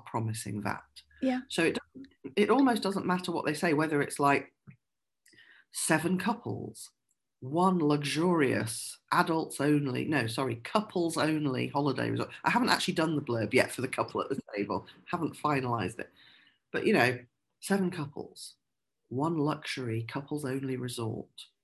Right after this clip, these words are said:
Speaker 1: One woman dies on her honeymoon. One of the other guests must have killed her, but none of them could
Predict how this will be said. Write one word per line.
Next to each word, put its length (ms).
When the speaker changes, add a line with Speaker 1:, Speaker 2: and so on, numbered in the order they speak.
Speaker 1:
One 320
woman 280
dies 380
on 100
her 140
honeymoon. 580
One 220
of 80
the 100
other 140
guests 360
must 420
have 140
killed 320
her, 60
but 200
none 280
of 140
them 160
could 260